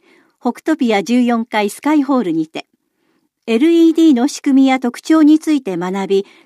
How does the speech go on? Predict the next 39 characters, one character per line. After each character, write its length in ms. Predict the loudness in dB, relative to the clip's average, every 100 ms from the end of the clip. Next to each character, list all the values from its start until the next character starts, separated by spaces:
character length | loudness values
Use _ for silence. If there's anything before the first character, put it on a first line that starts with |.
| -6
ラ 180 | 0 0
ン 60 |
プ 160 | 0 -4
シ 160 | -2
ェ 60 | -2
ー 40 |
ド 120 | -2 -2
作 240 | -2 -4
り 100 | -2
に 160 | -4 -4
挑 180 | -6
戦 240 | -6 -6 -8
し 140 | -8
ま 140 | -8 -8
す。 160 | -16 _ _ _ _ _ _ -4
定 140 | -2
員 240 | 2 0 0
は 80 |
抽 240 | -2 -2 -2
選 240 | 0 0
で 100 | 2
二 140 | 0 0
十 160 | -2
組、 420 | _ -6 -4 -6 _ _ -2
費 160 | 2
用 180 | 2 0
は 140 | -2
材 260 | -4 -2 0
料 160 | 0 -4
費 240 | -4 -8
八 180 | -8 -12 -8
百 280 | -8 -6
円。 240 | -6 -6 -10 _ _ _ _ _ _ _
往 160 | -2 -2
復 240 | -4 -6
は 140 | -4 -2
が 140 | -4
き 120 | -6
で 160 | -4